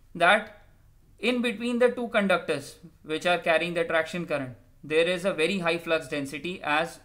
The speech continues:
both the fluxes are having same directions and get, can get added. Whereas for outside, the flux are in opposite directions, so they can nearly get cancelled. So if anything is outside, we should not worry.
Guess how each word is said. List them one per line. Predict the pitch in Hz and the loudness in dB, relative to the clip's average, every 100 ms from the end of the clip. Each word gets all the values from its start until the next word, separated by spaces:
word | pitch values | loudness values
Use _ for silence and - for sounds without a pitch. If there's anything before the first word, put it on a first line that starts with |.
| - - | -20 -20
both | 147 170 170 160 | -6 -4 -4 -2
the | 196 208 202 | -2 -2 -2
fluxes | 175 160 - 175 165 | 0 0 0 -4 0
are | 160 | 0
having | 143 139 180 | 0 -4 -6
same | - 160 151 | -6 -6 -2
directions | 147 139 135 160 175 | 0 -2 -4 -8 -6
and | 156 147 | -6 -6
get, | 139 135 - - - | -6 -8 -12 -20 -6
can | 147 143 | -6 -4
get | 139 160 - | -6 -6 -4
added. | 127 123 107 - _ _ _ _ _ _ | -4 -4 -12 -18 _ _ _ _ _ _
Whereas | - 151 170 208 208 | -2 2 4 4 2
for | 208 180 | 2 4
outside, | 160 208 208 180 131 - - _ _ | 4 2 2 2 0 -8 -20 _ _
the | 156 | -6
flux | 156 165 160 - | 0 2 2 2
are | 165 156 | 2 2
in | 170 | 0
opposite | 185 147 151 151 | -2 -2 -6 -6
directions, | 147 147 147 - 196 196 | -2 0 -2 -8 -8 -8
so | 165 | -10
they | 147 143 | -6 -6
can | 143 156 160 | -4 -6 -4
nearly | 143 143 147 | -6 -6 -6
get | 143 151 - | -6 -8 -8
cancelled. | 139 127 123 113 - - _ _ - _ _ - - _ - - - - _ - - _ - - - - | -8 -8 -12 -16 -18 -20 _ _ -20 _ _ -20 -20 _ -20 -20 -20 -20 _ -20 -20 _ -20 -20 -20 -14
So | - 220 | -2 -2
if | 220 | 0
anything | 190 226 226 233 | -2 -2 -4 -2
is | 233 208 | 0 2
outside, | 196 196 220 233 220 - | 2 0 -4 -4 -8 -10
we | 185 | -8
should | 185 170 | -6 -4
not | 160 139 | -4 -2
worry. | 139 120 | -6 -6